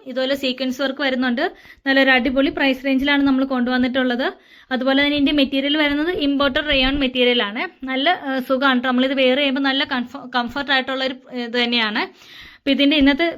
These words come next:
ഏഹ്, ഓഫർ റേറ്റ് വരുന്നത്, ഇതിന്റെ പ്രൈസ് ഇന്നത്തെ സ്പെഷ്യൽ റേറ്റ് വരുന്നത് സെവൻ ഫോർട്ടി നയൻ ആണ്.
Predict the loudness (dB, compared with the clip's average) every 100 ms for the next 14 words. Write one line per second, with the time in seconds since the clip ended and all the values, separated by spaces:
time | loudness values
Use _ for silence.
0 | -8 -2 0 2 2 0 2 2 2 2
1 | 0 -2 -4 -4 -4 -14 -20 _ _ _
2 | _ _ _ _ _ _ _ _ _ _
3 | -20 -18 -14 -8 -8 -6 -6 -6 -10 -12
4 | -10 -8 -6 -4 -4 -4 -4 -4 -4 -6
5 | -8 -6 -4 -4 -4 -6 -4 -2 -2 0
6 | 0 0